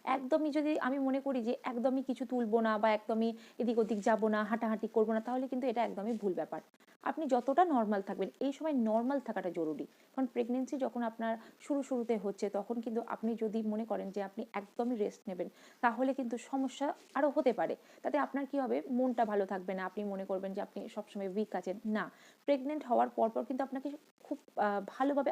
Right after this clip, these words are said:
আনন্দে থাকতে হবে, টেনশন করলে কিন্তু হবে না। তাই ভারী জিনিস তোলা মানে আপনি এখান থেকে ধরুন অনেকটা জায়গা, অনেকটা ভারী জিনিস তুলে নিয়েছেন, সেটা নয়। আপনি কাছাকাছি যদি মনে করেন আপনি একবার তুলে নামিয়ে দিলেন কোনো জিনিস, তাহলে আপনি করতেই পারেন,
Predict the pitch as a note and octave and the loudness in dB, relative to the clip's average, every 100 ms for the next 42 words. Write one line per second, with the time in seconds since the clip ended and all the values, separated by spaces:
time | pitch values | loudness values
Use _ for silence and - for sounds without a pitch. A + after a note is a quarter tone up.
0 | - C4 C#4 A#3 - E3 E3+ F3+ - - | 0 0 2 0 -2 -6 -6 -6 -8 -12
1 | - - D4+ C#4 D#4 B3 G#3 F#3+ F#3 F3 | -10 -2 -2 0 0 4 2 2 -4 -6
2 | - D#3+ D#3 - - - - D4 B3 A#3 | -6 -8 -12 -14 -20 -20 0 2 4 0
3 | - - - C4 D4 D#4 D#4+ D#4 D4+ D4+ | -10 -16 -2 2 4 4 2 0 0 2
4 | D4 A3+ A3+ A#3+ C4 B3+ B3+ B3 B3 B3 | 2 0 0 -2 -2 -2 0 -2 0 -2
5 | B3+ C4+ C#4 - G#3+ F#3+ F#3 G3 A3 A3+ | -2 0 -2 0 0 2 2 0 0 -2
6 | A3 A#3+ G#3+ G#3 A3 G#3+ G#3 - F3+ E3+ | 2 0 2 4 4 4 -4 -4 -4 -2
7 | E3 - A3 D4 C4 F#3 D3 - - - | -6 -6 -8 -4 -4 -4 -6 -12 -14 -6
8 | D4 D#4+ D4 C#4+ D4+ D#4+ C#4+ C#4 C4 B3+ | -4 0 0 2 0 2 0 0 0 0
9 | A#3+ A#3 A3 G#3+ A3 G3+ F#3 G3 - G3+ | 2 0 0 -2 -4 -4 -4 -6 -4 -4
10 | G3 F#3 F3+ F#3 F#3 F3+ F#3 F3 F3 F#3+ | -2 -4 -4 -2 -2 -4 -4 -6 -6 -8
11 | - C#4+ D#4+ D#4+ D#4 D#4 A#3 A3 - | -6 -2 -2 -4 -2 0 2 2 0